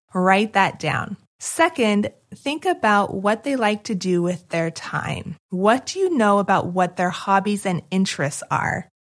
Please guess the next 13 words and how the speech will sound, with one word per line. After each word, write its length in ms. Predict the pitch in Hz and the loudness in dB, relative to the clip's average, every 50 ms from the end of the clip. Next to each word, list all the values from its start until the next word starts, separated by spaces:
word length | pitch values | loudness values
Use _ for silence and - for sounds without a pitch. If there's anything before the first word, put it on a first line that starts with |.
| _ - | _ -4
Do 140 | - 226 220 | -2 0 2
they 480 | 220 226 226 226 220 220 220 226 - | 2 4 4 4 4 4 4 2 2
like 400 | - 208 208 202 208 208 208 214 | 2 2 2 2 2 2 -2 -6
certain 320 | - - 214 202 190 190 196 | -6 -4 -4 -2 -2 -2 -2
kinds 320 | - 185 170 170 170 - | -2 -2 -2 -2 -2 -4
of 100 | 202 214 | -6 -8
food? 400 | - - 359 381 233 147 - - - | -2 0 2 2 2 2 0 -2 -2
Are 120 | - 170 170 | -2 -2 -2
they 180 | 170 160 - | -2 -4 -2
into 320 | - 165 170 180 - 220 226 | -2 -4 -4 -2 -2 -4 -4
beer 500 | 220 - 285 277 240 196 170 147 - - | -2 -2 -2 -2 0 0 0 -2 -2 -2
or 240 | 170 170 175 180 190 | -2 0 0 0 0
wine? 640 | 196 226 269 294 277 208 160 139 - - - 170 | 0 0 0 0 2 0 0 0 -2 -4 -6 -8